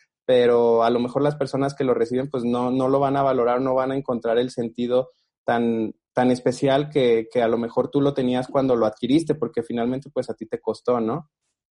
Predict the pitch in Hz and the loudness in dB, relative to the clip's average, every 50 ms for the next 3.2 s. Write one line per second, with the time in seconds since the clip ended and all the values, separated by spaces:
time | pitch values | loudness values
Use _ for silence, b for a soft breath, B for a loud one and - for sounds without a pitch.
0 | _ _ _ _ _ _ _ _ _ _ _ _ - _ _ - 143 143 - 160 | _ _ _ _ _ _ _ _ _ _ _ _ -20 _ _ -2 0 2 4 4
1 | 160 165 165 170 165 160 170 180 170 156 175 160 160 160 170 151 151 156 151 151 | 4 6 6 4 4 4 2 0 0 2 2 2 4 2 0 2 2 0 0 2
2 | 151 156 139 135 135 131 135 - 147 143 - - 123 117 113 - 127 123 - - | 2 2 2 4 2 2 2 0 -2 -2 0 -2 -2 -2 0 0 0 0 0 -4
3 | 104 98 - | -4 -4 -4